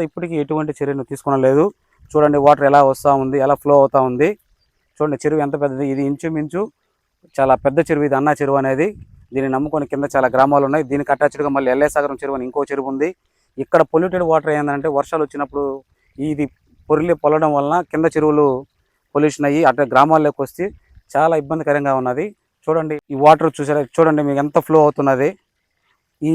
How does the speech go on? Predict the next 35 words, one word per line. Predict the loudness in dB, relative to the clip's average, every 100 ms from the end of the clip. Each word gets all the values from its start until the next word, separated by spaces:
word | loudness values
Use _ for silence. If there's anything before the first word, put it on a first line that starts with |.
| 2
విధంగా | 2 4 2
ప్రతిరోజు | 0 -4 -2 2 4 4 2
వస్తూ | 2 2 2
ఉంటుంది | 0 2
వాటర్ | 2 2
అనేది. | 0 0 -4 _ _ _ _ _ _ _ _ _ _ _ _
ఇలా | -2 -2
చెరువులోకి | 0 0 2 0
వెళ్ళడం | 0 0 0
వల్ల | -2 -2 -4
మీకు | -4 -4 -2
ఇంకా | -2 -2
సాయంత్రం | -2 -2 -2 -4
ఆ | -4
టైం | -4 -6
అయితే | -8 -4 -2
చాలా | 0 0 -2 -10 _ _ _ _ _ -6
బర్రెలు, | -2 0 0 0 -2 -6 _ _ -2
గొర్రెలు | 0 2 2 0
ఇవన్నీ | 0 0 -2
వచ్చి | -4 -6
ఇక్కడ | -4 -2
మేత | -4 -4
మేస్తూ | -6 -6 -6 -4
ఉంటాయి, | -4 -6
వీటిలో | -8 -6 -6 -6 -14 _ _ _ _ _ _ _ _ _ _ -20 _
తిరుగుతూ | -2 0 0
ఉంటాయి. | 0 0 0
వీటి | 0
వలన | 0 0
ఏమవుతుందంటే, | -4 -6 -8 -10 -6 -4
చాలా | -2 0
అనారోగ్య | 0 0 -2
సమస్యలు | -6 -6 -4 -2
అనేది | -2 -2